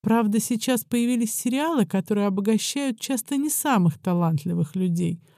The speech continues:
но дают возможность быть замеченными молодым актерам. Они порой годами ждут своей звездной роли или счастливого случая. У меня были две скромные попытки сняться в сериалах. Шла я на это неохотно,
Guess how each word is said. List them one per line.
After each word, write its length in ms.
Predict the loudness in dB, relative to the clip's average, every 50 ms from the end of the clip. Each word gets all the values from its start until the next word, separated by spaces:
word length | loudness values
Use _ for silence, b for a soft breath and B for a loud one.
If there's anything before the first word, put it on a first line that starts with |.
| b b _ _ _ 0
но 160 | 2 4 4
дают 380 | 4 4 4 4 2 2 0
возможность 760 | 0 0 0 0 2 0 0 2 2 2 2 2 2 2 0 -2
быть 240 | -2 -2 -2 -2
замеченными 840 | -2 -2 -2 0 0 2 0 0 0 0 0 2 4 4 4 4 4
молодым 520 | 4 4 4 2 0 0 0 0 0 0
актерам. 600 | -2 -4 -8 -8 -4 -2 -2 -2 -2 -4 -6 -10 -14 _ _ _ _ _ _ _ _ _ _ _ 0
Они 260 | 4 4 6 4 4
порой 300 | 2 2 2 4 2 2
годами 580 | 2 2 2 2 2 2 4 4 4 4 4
ждут 400 | 4 2 2 0 0 0 -2 -4
своей 300 | -4 -2 -2 0 2 2
звездной 560 | 0 0 0 2 2 2 2 2 2 2 2 2
роли 420 | 2 2 2 2 2 0 -4 -8 -12 _ _ _ _ _ -6
или 220 | -4 -2 0 0
счастливого 720 | 0 0 -2 -4 -4 -4 -4 -2 -2 0 0 0 0 -2 -4
случая. 640 | -4 -6 -6 -4 -4 -4 -6 -8 -12 -14 -14 -16 -16 _ _ _ _ _ _ _ _ _ _ _ _ _ _ _ _ _ _ 2
У 60 | 4
меня 300 | 6 8 8 8 6 6
были 200 | 6 4 4 4
две 280 | 2 2 2 4 4 4
скромные 560 | 4 2 0 2 4 4 6 6 6 6 4
попытки 680 | 4 2 -2 -2 -2 -4 -6 -6 -6 _ -6 -6 -6 B B B _
сняться 480 | -4 0 2 4 4 4 2 0 -4
в 60 | -6 -2
сериалах. 680 | -2 0 0 2 2 2 2 2 0 -2 -6 -8 _ _ _ _ _ _
Шла 300 | -12 -4 0 2 4 4
я 180 | 4 4 4 4
на 180 | 4 2 2
это 180 | 2 2 2 2
неохотно, 880 | 2 4 2 2 0 -2 -2 -2 0 0 0 0 -2 -4 -6 -6 -8 b